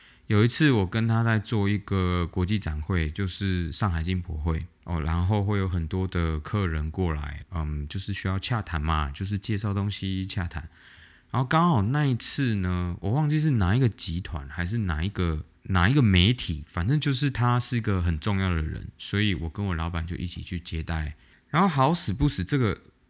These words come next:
他是下午来，然后呢，因为我们都比较晚吃饭，那一天我老板吃完便当之后呢，完全没有检查他自己的嘴巴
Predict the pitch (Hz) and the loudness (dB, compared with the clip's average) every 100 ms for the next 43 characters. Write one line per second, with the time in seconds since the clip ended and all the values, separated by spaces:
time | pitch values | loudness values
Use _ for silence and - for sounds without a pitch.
0 | - - 127 123 - 123 92 82 82 82 | -10 -2 2 2 4 4 4 2 -2 -6
1 | - - _ _ _ - 104 120 131 113 | -8 -14 _ _ _ 0 2 4 4 4
2 | 101 98 90 113 117 87 82 82 98 98 | 4 2 2 2 2 0 0 -2 0 2
3 | 101 - 85 104 92 82 78 - - 87 | 0 -2 -2 0 0 0 -4 -6 -2 -2
4 | 85 87 76 - _ 98 98 104 101 98 | 0 0 -2 -8 _ 0 4 4 2 0
5 | 98 85 76 78 92 85 - _ - - | 2 0 0 -2 -2 -4 -6 _ -10 -4
6 | 160 151 101 101 - _ - - 127 90 | -2 0 -2 -4 -10 _ -12 2 2 4
7 | 92 98 98 - 95 92 101 85 78 78 | 2 2 2 2 2 2 2 0 -2 -4
8 | - _ _ _ _ _ _ - 95 127 | -8 _ _ _ _ _ _ 2 4 4
9 | 139 - 92 90 90 87 101 107 - - | 2 4 4 4 4 4 4 2 0 -2
10 | 82 73 69 76 71 78 - _ _ _ | 0 0 -2 -4 -4 -6 -12 _ _ _
11 | - - 98 101 107 92 76 76 - 82 | -10 -4 -2 -2 -4 -4 -4 -6 -6 -8
12 | 76 - 76 80 | -8 -4 -4 -4